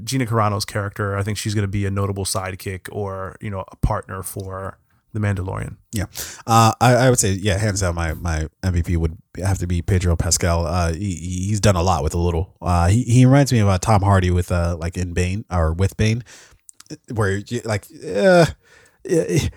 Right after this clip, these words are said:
Speaker 2: you're given a goddamn mask here and you're asked to create, like, an entire character with this mask on your face. It's tough to do. Um, P-, Pascal's taken it to the next level with his entire face being covered and still having, still being able to drive home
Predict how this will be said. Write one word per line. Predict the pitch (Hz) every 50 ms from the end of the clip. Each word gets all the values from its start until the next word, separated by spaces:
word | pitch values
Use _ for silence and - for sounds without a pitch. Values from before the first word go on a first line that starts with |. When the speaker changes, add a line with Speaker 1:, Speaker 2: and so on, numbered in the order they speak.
| - -
Speaker 2:
you're | - 185 170 170 165
given | 143 160 165 156 160
a | 139
goddamn | 120 135 131 123 127 123 113 113
mask | 120 117 117 104 -
here | - 101 98 101
and | 101 101
you're | 101 101
asked | 101 104 101 95 - - -
to | 104 98 95 92 92 90 87 - - _ _ _ _ _ _ -
create, | - - 131 113 110 107 107 107 87
like, | 90 95 92
an | 98 98
entire | 98 95 - 127 113 98 95
character | - - - 120 110 107 107 104 - - 95 90 87 85 90 98
with | - 98 95 98
this | 95 85 98
mask | 98 101 104 104 - -
on | 95
your | 87 85
face. | - 95 90 90 90 - - - - - - - -
It's | - -
tough | - 139 -
to | - 98
do. | 101 90 87 - _ -
Um, | 101 101 101 98 98 95 95 98 95 104 110 107 98 -
P-, | - 135
Pascal's | - - 127 127 120 - 135 120 107 -
taken | 131 110 101 98
it | 101 -
to | 95
the | 95
next | 101 104 101 - -
level | 104 92 90 90
with | 90 -
his | 95 90 95
entire | 92 92 - - 139 131 110 104
face | - - 85 85 -
being | 90 87 85
covered | 95 92 85 87 87 87 - - - - - - _ _ _ -
and | - 90 90 92
still | - - - 107 101 101
having, | 104 117 107 98 92 98 98 101 - - 110 110
still | - - - 139
being | 113 113 107 104
able | 98 95 95 87
to | 92 90
drive | - - 101 95 90 87
home | - 107 95 92 90 90 85 85